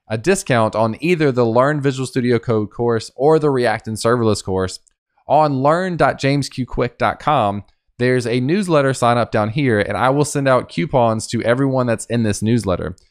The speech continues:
So if you're interested in that, sign up for the newsletter, and I'll send you a discount so that you can sign up for both of those courses.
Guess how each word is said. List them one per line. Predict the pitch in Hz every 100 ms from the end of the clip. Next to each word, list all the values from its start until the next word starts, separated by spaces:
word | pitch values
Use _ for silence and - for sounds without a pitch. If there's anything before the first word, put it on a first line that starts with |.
| _
So | - 120 -
if | 143 147
you're | 170
interested | 165 170 147 131
in | 113
that, | 104 101 -
sign | 120 143
up | 139
for | 143
the | 131
newsletter, | 147 139 120 113
and | 101 110
I'll | 110
send | 123 107
you | 104
a |
discount | 95 151 - 110 101
so | -
that | 104 98
you |
can | 104 98
sign | 98 98
up | 92
for | 90
both | 98 95
of | 87
those | 87
courses. | - 98 98 - 87